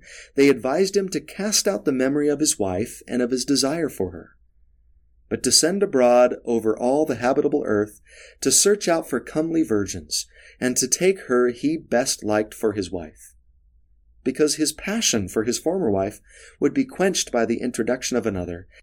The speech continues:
and the affection he had for Vashti would little by little be withdrawn and transferred to the woman living with him. He was persuaded to follow this advice,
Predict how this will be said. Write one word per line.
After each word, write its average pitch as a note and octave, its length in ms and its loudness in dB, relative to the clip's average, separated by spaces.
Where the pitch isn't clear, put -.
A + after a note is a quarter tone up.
and C3+ 200 0
the C3+ 120 8
affection E3 580 0
he A#2+ 160 0
had G#2+ 260 2
for - 120 -8
Vashti F#2 560 -2
would B2+ 280 -2
little D#3 240 2
by G#3 160 2
little B2+ 260 2
be B2 160 0
withdrawn A2+ 720 -2
and A#2 220 -2
transferred D#3+ 720 0
to B2 100 -2
the A#2 140 2
woman B2 340 0
living F3 260 0
with F#2+ 160 -8
him. D#2 180 -14
He B2+ 140 4
was C3 160 4
persuaded C#3 580 2
to F#3 60 -2
follow D#3 300 0
this D#3+ 200 -2
advice, F#2+ 500 -4